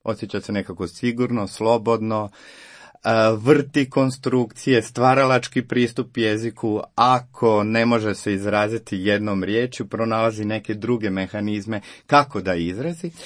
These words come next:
a nekad naprosto dolazi zablokiran, e, ne može se izraziti, tako da nije svaki dan isti, to želim reći,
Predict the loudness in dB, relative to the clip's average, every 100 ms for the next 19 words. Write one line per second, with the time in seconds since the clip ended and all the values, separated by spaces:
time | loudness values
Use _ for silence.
0 | -20 -20 -8 -2 0 2 0 2 0 2
1 | -2 -2 0 4 6 4 0 -4 -4 -14
2 | _ _ _ 4 4 6 2 2 0 0
3 | 2 4 2 0 -6 _ _ _ _ _
4 | -2 0 4 4 4 4 2 4 6 6
5 | 6 4 4 2 2 0 0 2 2 2
6 | -2 -4 0 0 2 2 2 0 -18 -20
7 | -20 -20 _ _ _ 0 4 2 4 2
8 | 4 0 2 2 0 -4 -6 -6 -12 -8
9 | 0 0 0 -2 -2 0 0 0 0 -2